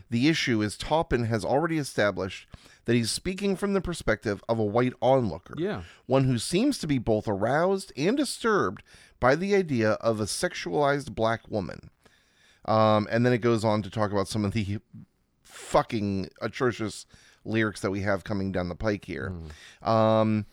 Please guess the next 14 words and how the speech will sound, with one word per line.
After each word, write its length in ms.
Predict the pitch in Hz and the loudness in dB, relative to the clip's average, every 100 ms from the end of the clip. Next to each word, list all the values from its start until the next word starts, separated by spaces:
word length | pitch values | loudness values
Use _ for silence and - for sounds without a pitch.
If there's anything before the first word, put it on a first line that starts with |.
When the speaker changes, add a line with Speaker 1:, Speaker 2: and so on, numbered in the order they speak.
| _ _ - _ - | _ _ -20 _ -4
Speaker 1:
but 140 | 330 | 2
yeah, 260 | 370 269 - | 4 4 2
I 100 | 202 | 2
mean, 360 | 233 233 214 - | 2 2 2 -2
w-, 160 | 247 - | -8 -12
with 520 | - - 208 170 196 160 | -14 -16 -8 -4 -2 -2
your 360 | 135 156 180 | 0 2 2
white 360 | 151 135 160 127 | 2 2 2 0
man's 460 | 127 131 135 123 107 | 0 2 2 0 0
world, 580 | 117 117 110 104 95 - _ 120 104 92 | 0 2 2 2 -2 -10 _ -14 -12 -8
uh, 680 | - 127 131 120 110 90 95 - _ _ _ - _ _ _ _ _ _ - | -8 -6 -6 -4 -6 -8 -10 -16 _ _ _ -20 _ _ _ _ _ _ -4
I 100 | 180 | 0
mean, 380 | 180 180 165 143 | 2 4 2 0
<sighs> 60 | - | -4